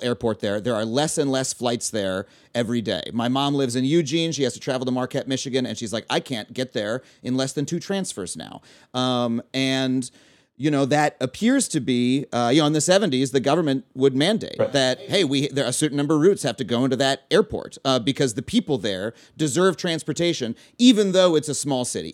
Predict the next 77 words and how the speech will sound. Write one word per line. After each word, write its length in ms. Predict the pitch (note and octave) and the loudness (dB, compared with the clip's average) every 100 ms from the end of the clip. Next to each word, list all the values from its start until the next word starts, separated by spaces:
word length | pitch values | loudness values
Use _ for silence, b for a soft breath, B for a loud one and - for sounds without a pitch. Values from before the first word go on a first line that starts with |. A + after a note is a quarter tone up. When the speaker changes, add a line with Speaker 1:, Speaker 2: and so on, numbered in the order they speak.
| E3+ | -2
Speaker 1:
even 140 | G3+ | 0
though 80 | G3 | 2
not 200 | F#3 G3+ | 0 -2
that 100 | F#3 | -4
many 160 | F#3 F3 | -4 -2
people 180 | F3+ E3 | 2 2
are 60 | |
going 240 | C#3+ D#3+ D3 | 2 0 0
in 120 | D3+ | -2
and 120 | C#3 | 0
out. 260 | C#3 D3+ - B B | 0 -2 -8 B B
You 120 | C3 | 0
know 160 | C#3 D#3+ | 2 4
what? 280 | D3+ D#3+ - | 6 4 2
That's 240 | C3+ D3 - | 0 0 0
the 80 | D3 | 2
role 220 | D3 D3+ | 4 4
of 40 | |
the 60 | C3+ | 4
government 320 | C3+ C3+ C#3 | 0 0 -2
to 60 | B2+ | -2
make 120 | C3 | -2
sure 160 | - - | -4 -2
everyone 300 | C#3+ D#3+ D3+ | 0 0 0
has 160 | C3 B2+ | 0 -2
equal 240 | B2+ A#2 | -2 -2
access 240 | A2 A#2+ | -2 -8
to 40 | - | -6
transportation. 540 | B2 A#2 G2 A2 G2+ | -6 -6 -6 -6 -2
Just 140 | G#3 A#3 | 0 2
like 80 | |
the 80 | C4+ | 2
post 260 | F3 F#3+ D3 | 4 4 2
office 340 | G#2 A2+ A#2+ - B - | -4 -4 -8 -10 B -2
makes 300 | D3 D#3 - | 2 2 4
Speaker 2:
Yep. 80 | |
Speaker 1:
sure 200 | D#3 D3 C3+ | 4 4 2
that 320 | C3 B2+ - b | 2 0 -4 b
you 100 | B2 | -2
can 100 | C#3 | 0
get 140 | B2+ C#3 | 2 2
delivery 360 | B2+ C#3+ D3 | 2 2 2
to 40 | B2 | 0
your 120 | A#2 | 0
house, 220 | A#2 A#2+ | -2 -2
even 160 | C3+ C3+ | 0 0
if 60 | |
there's 160 | C3 A#2 | -2 -4
very 220 | A2+ A#2 | -4 -6
few 120 | G2+ | -6
people 300 | G2 F#2+ E2 | -8 -10 -8
there. 160 | E2 G2+ | -4 -4
Speaker 2:
Right. 180 | - C3 | -4 -4
Speaker 1:
Um, 440 | B2+ B2 A#2 A2+ - B B B | -2 0 -2 -4 -8 B B B
and 160 | D#3 | -4
so 320 | - F3 E3 - | 2 4 6 4
I, 180 | D#3+ - | 2 2
I 100 | D#3 | 4
wonder 320 | E3+ C4 G3+ | 4 6 6
if 140 | D#3+ | 4
you 140 | C3 D3 | 0 -2
feel 240 | D#3 E3 | 2 2
that 160 | C#3 - | 2 0
the, 260 | C3 B2 B2 | 0 0 0
that 120 | B2 | -4
the 60 | |
government 260 | B2 A#2+ B2 | -2 -2 -2
needs 120 | A#2+ | -2
to 60 | C3 | -4
take 80 | B2+ | -4
a 60 | |
stronger 640 | - B2 B2 B2+ C3 C3+ - | -2 -2 0 2 2 0 0
role 400 | B2+ D#3+ E3+ C3 | 2 4 6 4
in 300 | B2+ B2 A#2+ | 0 0 0
making 300 | B2+ C#3 C3+ | 0 -2 -2
sure 280 | - E3 D#3 | 0 0 0
that, 320 | A2+ A#2 | 0 -2